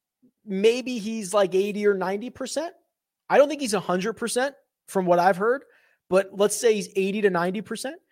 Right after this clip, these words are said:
Is eighty to ninety percent Xander Schauffele better than all but, like,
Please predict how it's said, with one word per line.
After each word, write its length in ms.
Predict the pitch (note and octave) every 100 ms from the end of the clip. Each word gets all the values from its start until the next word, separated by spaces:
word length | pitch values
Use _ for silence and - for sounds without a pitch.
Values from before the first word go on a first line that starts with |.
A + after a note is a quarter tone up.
| _ _ _ _
Is 240 | A3+ G#3+ - -
eighty 400 | A#3 C#4 D4+ D#4
to 100 | D#4
ninety 380 | A3+ G#3+ A#3 B3
percent 420 | - A3+ G#3 G#3
Xander 280 | D3 F3+ G3+
Schauffele 600 | F#3+ F3+ F3+ G3 F3+ -
better 360 | E3+ F#3 G3 E3+
than 240 | E3+ D#3+ -
all 240 | C#3+ E3+ F3+
but, 400 | D3 E3 - D#3
like, 500 | D3+ D3+ C#3+ -